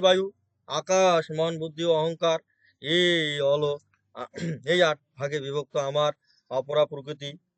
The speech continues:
অর্থাৎ এইগুলি আমার ব-, জড়া প্রকৃতি। এবং হে মহাবাহু, এছাড়া অন্য প্রকৃতি যারা, যার দ্বারা এই সম্পূর্ণ জগৎ হিত আছে, তাকে আমরা জীব রূপে পরা বা এবং চেতন প্রকৃতি বলে জানবে। মানে আর একটা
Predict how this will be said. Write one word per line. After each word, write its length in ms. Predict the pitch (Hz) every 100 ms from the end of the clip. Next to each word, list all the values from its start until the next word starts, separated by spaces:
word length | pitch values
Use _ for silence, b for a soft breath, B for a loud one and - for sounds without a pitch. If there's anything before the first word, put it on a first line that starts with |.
| _ _ _
অর্থাৎ 360 | 139 160 202 196 196
এইগুলি 260 | 196 196 202 190
আমার 180 | 196 196
ব-, 160 | 185 175 _ 117
জড়া 200 | 156 190
প্রকৃতি। 380 | 190 185 190 190 202 _ _ _ _
এবং 320 | 151 190 196 165 156 _ _
হে 100 | 147 180 170
মহাবাহু, 440 | 170 160 165 175 170 - _ 135
এছাড়া 260 | 156 165 170 160
অন্য 140 | 165 170
প্রকৃতি 360 | 165 156 160 165 165 156
যারা, 220 | 160 170 165 _ _ _ _
যার 140 | 143 165
দ্বারা 160 | 156 160 165
এই 60 | 170 170
সম্পূর্ণ 300 | 160 165 170 147
জগৎ 240 | 151 156 147
হিত 120 | 156 170 160
আছে, 180 | 151 165 - _ _
তাকে 220 | 127 139 165 147
আমরা 200 | 139 143 139
জীব 160 | 123 156 139
রূপে 180 | 143 147 139
পরা 240 | 139 151 147 - _ 117
বা 100 | 131 139
এবং 160 | 160 135 _ _
চেতন 300 | 156 165 190 147 -
প্রকৃতি 320 | 143 151 147 139
বলে 160 | 143 151 147 _ 113
জানবে। 320 | 131 139 151 151 _ _ _ _ _ _ 139
মানে 120 | 175 175
আর 80 | 185
একটা 160 | 190 214